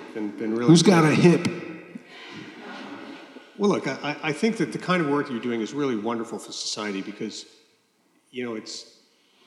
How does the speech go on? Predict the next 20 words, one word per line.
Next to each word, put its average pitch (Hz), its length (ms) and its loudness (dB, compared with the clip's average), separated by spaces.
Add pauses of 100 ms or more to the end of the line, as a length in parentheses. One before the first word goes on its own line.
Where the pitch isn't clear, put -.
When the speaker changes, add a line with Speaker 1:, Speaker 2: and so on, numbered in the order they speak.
Speaker 1:
the - 60 -10
quintessential 151 720 -2
expression - 600 -8 (380)
of 107 140 -8 (140)
the 101 100 -6
human 120 380 0
spirit. 90 360 -6 (1040)
And 127 380 -4 (240)
the 127 80 -6
ways 170 340 0
in 156 60 -2
which 151 180 -4
we 143 80 -6
think 175 220 -4
about 139 200 -2
technology 117 680 -8 (360)
should - 220 -10
not 160 200 -4
just - 360 -6
be 113 440 -8